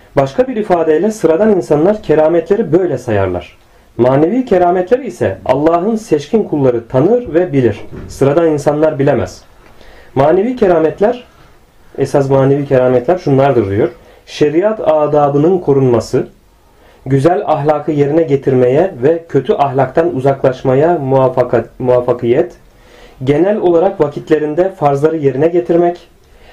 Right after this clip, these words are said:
hayırlara koşmak, insanlara karşı kin ve nefreti gönlünden çıkartmak, haset ve kötü zandan kalbi temizlemek, <laughs> kalbi bütün kötü niteliklerden arındırarak her nefes murakabe ile onu süslemek,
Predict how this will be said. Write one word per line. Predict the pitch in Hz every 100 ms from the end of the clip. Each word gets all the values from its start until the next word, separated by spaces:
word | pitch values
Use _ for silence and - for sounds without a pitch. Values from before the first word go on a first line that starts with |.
| -
hayırlara | - 139 151 156 160 165 190
koşmak, | 202 190 202 202 - - _ - - _
insanlara | 160 151 143 170 175 202
karşı | - 180 175 175
kin | - 214 180
ve | 160
nefreti | 160 156 160 147 143
gönlünden | 151 151 147 147 156
çıkartmak, | 139 139 139 131 151 180 - - - - -
haset | - 139 196 220 180
ve | 180 190
kötü | - 160 208 180
zandan | 151 151 160 180
kalbi | - 147 139 117
temizlemek, | 147 139 127 131 151 - - - -
<laughs> | - - - -
kalbi | 147 160 190 175
bütün | 180 262 240 208 - _ _ _ _ _ -
kötü | 170 160 214
niteliklerden | 180 170 165 160 151 151
arındırarak | 151 147 156 175 190 202 - -
her | - 180 214 180
nefes | 156 143 190 214 - _ 127
murakabe | 131 151 143 151 165 196
ile | 135 147 190 -
onu | 139 170
süslemek, | 196 - 131 - 120 139 180 -